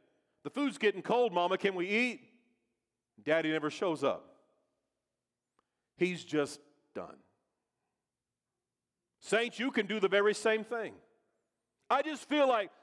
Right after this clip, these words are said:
so much is upon me. The pressures of life is so much. The Word of God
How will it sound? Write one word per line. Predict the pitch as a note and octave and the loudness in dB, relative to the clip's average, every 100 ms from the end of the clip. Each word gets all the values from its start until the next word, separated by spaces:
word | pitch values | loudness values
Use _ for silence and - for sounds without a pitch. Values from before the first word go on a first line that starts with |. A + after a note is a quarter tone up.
| _ | _
so | - - - A#3 C#4 C4 A3 F#3 | -16 -12 -2 4 6 6 6 2
much | F3 F#3 G3+ A#3+ G#3+ - - | -2 -4 0 0 0 -6 -10
is | G3 F#3 | -2 -2
upon | - B3 B3 G#3+ D3 | 0 2 2 2 0
me. | B2 G2+ - - - - | -6 -8 -20 -20 -6 0
The | F3+ | 0
pressures | - C4 C#4+ A#3+ G3+ | 2 2 2 -4 -6
of | F#3+ F3 | -4 2
life | A#3+ C4 A#3 G3 | 4 4 0 -6
is | - | -10
so | - B3 A#3+ A3 | -2 2 2 2
much. | G#3 A#3 - - | 0 0 -2 -2
The | |
Word | G#3 A3+ C#4+ C#4+ | 2 6 4 4
of | A3+ - | -6 0
God | B3 C4 B3 G3 | 2 4 6 4